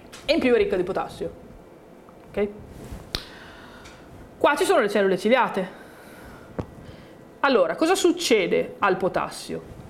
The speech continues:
Il potassio entra nell'endolinfa dalla stria vascolare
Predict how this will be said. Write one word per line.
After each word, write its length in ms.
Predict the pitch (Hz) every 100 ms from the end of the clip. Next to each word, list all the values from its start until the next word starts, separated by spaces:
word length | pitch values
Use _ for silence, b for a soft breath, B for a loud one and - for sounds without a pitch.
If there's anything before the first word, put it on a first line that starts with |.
| B B B B B -
Il 120 | 349
potassio 540 | 359 453 214 - 202 -
entra 320 | 277 349 285 247
nell'endolinfa 840 | 196 190 196 208 214 - - - - - - - -
dalla 220 | 202 185
stria 240 | - 190
vascolare 580 | 170 - 175 139 -